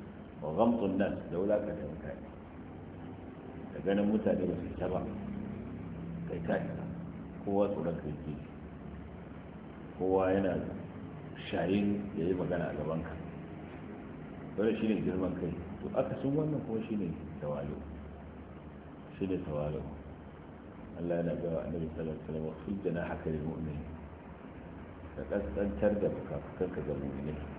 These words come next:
Shi yasa Annabi sallallahu alaihi wasallama yana cikin sahabbansa wani lokaci ba ko ya zo, ba kasafai yakan gane to ina manzon Allah din ba. Saboda rashin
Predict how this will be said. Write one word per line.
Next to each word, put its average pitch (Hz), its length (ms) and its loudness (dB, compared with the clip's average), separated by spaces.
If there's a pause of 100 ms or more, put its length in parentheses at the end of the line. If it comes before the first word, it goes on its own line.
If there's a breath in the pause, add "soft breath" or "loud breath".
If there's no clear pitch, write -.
(140)
Shi - 120 -8
yasa 87 260 0
Annabi 98 260 0
sallallahu 87 520 0
alaihi 82 260 2
wasallama 95 480 2 (1160)
yana 117 260 10
cikin 120 280 6
sahabbansa 107 580 6
wani 107 180 8
lokaci 110 400 6
ba 101 180 8
ko 107 160 4
ya 110 120 12
zo, 107 180 10 (1080)
ba 92 160 6
kasafai 92 460 4
yakan 117 320 8
gane 92 320 6 (140)
to - 160 -2
ina 101 200 8
manzon 92 260 6
Allah 87 320 2
din - 180 -2
ba. - 100 -2 (1300)
Saboda 101 320 6
rashin 98 360 6